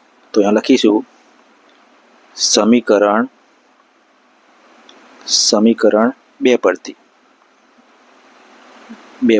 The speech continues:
પરથી. સમીકરણ બે શું હતું? એક્સ ઓછા વાય બરાબર ચાર.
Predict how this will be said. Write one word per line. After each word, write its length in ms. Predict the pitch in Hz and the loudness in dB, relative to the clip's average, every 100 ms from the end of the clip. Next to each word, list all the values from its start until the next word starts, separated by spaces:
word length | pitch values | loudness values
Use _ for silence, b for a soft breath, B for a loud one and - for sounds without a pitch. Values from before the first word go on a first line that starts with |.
| - | 0
પરથી. 340 | 92 - - - _ _ _ _ _ _ _ _ _ _ - - - B B B B - | -4 -6 -16 -18 _ _ _ _ _ _ _ _ _ _ -20 -20 -20 B B B B 0
સમીકરણ 380 | 117 - 120 120 | 2 2 2 2
બે 60 | 123 127 | 2 2
શું 100 | 117 | 2
હતું? 260 | 110 117 117 - _ 110 113 | 2 0 -2 -6 _ -2 0
એક્સ 340 | 131 - - - 113 | 0 -2 -8 -4 -2
ઓછા 500 | 107 - - 107 113 120 _ _ _ _ _ 107 | -2 -2 -2 0 0 -2 _ _ _ _ _ -8
વાય 400 | 101 101 123 120 | 0 2 2 2
બરાબર 480 | 104 98 101 - 117 - - _ _ - | 0 2 0 2 0 -2 -14 _ _ -4
ચાર. 160 | 85 | -4